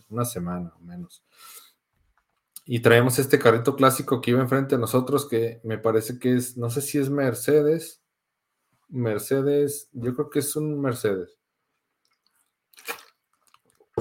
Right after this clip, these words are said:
Un Mercedes del año cuarenta y tantos o cincuenta y tantos. A lo mejor alguno de ustedes lo puede reconocer y me puede dar algunas ideas.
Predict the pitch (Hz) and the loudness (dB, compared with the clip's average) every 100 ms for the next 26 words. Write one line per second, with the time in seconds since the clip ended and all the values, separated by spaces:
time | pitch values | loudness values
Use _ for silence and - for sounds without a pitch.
0 | - - - 117 139 120 143 151 127 101 | -8 -10 -4 0 2 6 8 8 6 2
1 | 101 120 123 107 95 90 87 101 107 107 | 0 -4 0 0 0 -4 -4 -2 -4 -4
2 | 92 90 87 85 82 82 92 87 - - | -6 -6 -8 -8 -10 -10 -10 -10 -12 -16
3 | 92 95 90 110 127 107 104 120 123 - | -8 -6 -2 0 0 0 0 0 0 4
4 | 123 123 101 110 120 117 113 92 85 120 | 4 4 2 6 6 6 2 -6 0 2
5 | 127 104 92 110 110 110 113 113 101 92 | 2 0 0 0 2 0 -2 -6 -6 -2
6 | 107 139 - | -2 -2 -8